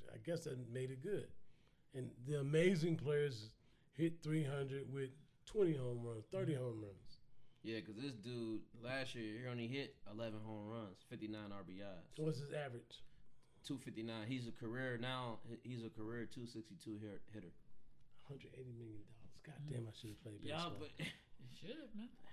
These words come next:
Speaker 2: I, I, I told, I tried to warn people that that dude wasn't gonna be all that. I, I didn't, I never got excited. I, even the year before he was, was a free agent,
Speaker 3: Let's get the
Speaker 2: they were
Speaker 3: final
Speaker 2: saying
Speaker 3: thoughts
Speaker 2: that.
Speaker 3: going.
Speaker 2: So
Speaker 1: It's on you. It's
Speaker 2: it's
Speaker 1: on
Speaker 2: on
Speaker 1: you.
Speaker 2: you.
Speaker 3: Oh, it's on me?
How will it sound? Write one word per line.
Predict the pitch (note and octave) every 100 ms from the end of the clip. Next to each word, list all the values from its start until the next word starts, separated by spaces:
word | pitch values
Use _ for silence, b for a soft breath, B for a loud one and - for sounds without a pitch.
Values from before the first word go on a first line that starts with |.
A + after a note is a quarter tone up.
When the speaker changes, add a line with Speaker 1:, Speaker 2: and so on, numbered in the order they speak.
| -
Speaker 2:
I, | D#3
I, | D#3+ E3+ F#3 F#3
I |
told, | G3+ A#3+ B3+ F#3
I |
tried | G3 A#3+ A#3
to |
warn | A3 B3+ A#3+
people | A#3 F3+
that | E3 F3
that | E3+ E3+
dude | D3+ D#3
wasn't | D3+ C3+ B2+
gonna | B2 A#2
be | A#2
all | G2 F#2
that. | C#3 C3 -
I, | D#3 D#3 -
I | E3
didn't, | E3 C3+ A2 - -
I | C3
never | D3 C#3+
got | C#3 C3
excited. | B2 C#3+ C3 B2
I, | A#2
even | A2+ C#3 C#3 B2 F#2+
the | A2+
year | A#2+ C3+
before | A#2 C3+ B2+
he | A#2+
was, | A2+ - -
was | A2 G#2+
a |
free | G2+ A#2+
agent, | A#2+ G#2 F#2
Speaker 3:
Let's | F2
get | - E3
the |
Speaker 2:
they | G2+
were | F2
Speaker 3:
final | -
Speaker 2:
saying | -
Speaker 3:
thoughts | E3+ E3
Speaker 2:
that. |
Speaker 3:
going. | E3+ E3 C3
Speaker 2:
So | B2 G2+ G2 - -
Speaker 1:
It's | D3+
on | F#3+ G#3+
you. | C#4+ -
It's | D#3+ D#3+
Speaker 2:
it's |
Speaker 1:
on | A3
Speaker 2:
on | D#3
Speaker 1:
you. | F#3
Speaker 2:
you. | E3 - -
Speaker 3:
Oh, | C#3+ D3+
it's | C#3
on | D3+ C3+
me? | E3 A3